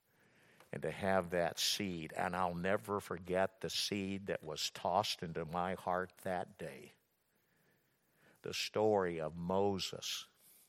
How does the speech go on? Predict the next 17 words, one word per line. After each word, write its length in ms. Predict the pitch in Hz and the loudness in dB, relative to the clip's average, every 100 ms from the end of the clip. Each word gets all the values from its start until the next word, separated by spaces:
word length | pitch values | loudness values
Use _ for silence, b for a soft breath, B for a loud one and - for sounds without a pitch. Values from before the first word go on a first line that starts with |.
| _ | _
lifting 400 | 95 107 - 95 | -2 0 0 0
up 180 | 95 - | 0 0
the 100 | 82 | -4
serpent 540 | - - 104 - 80 - | -2 0 -2 -2 -6 -6
in 140 | 87 | -8
the 60 | 78 | -8
wilderness 720 | 78 90 80 73 60 - - - _ _ _ _ _ _ _ _ _ _ _ _ _ _ _ _ _ _ _ _ _ _ _ _ _ _ _ b b b - | -4 -4 -4 -10 -8 -8 -8 -12 _ _ _ _ _ _ _ _ _ _ _ _ _ _ _ _ _ _ _ _ _ _ _ _ _ _ _ b b b 4
as 180 | 104 87 | 4 4
a 60 | |
picture 600 | - - 139 - - 87 - | -6 0 0 0 -4 -8 -6
of 160 | 87 | -6
the 100 | 87 | -4
Lord 460 | 85 87 110 107 107 | -4 0 2 2 2
Jesus 540 | 95 104 110 - 104 | -2 0 0 -2 -4
Christ 640 | - - 95 98 95 - 107 | -6 -2 0 0 -2 -4 0
being 260 | 107 98 | 0 0
lifted 760 | 92 90 95 127 - - 110 | -2 -2 4 4 2 -2 0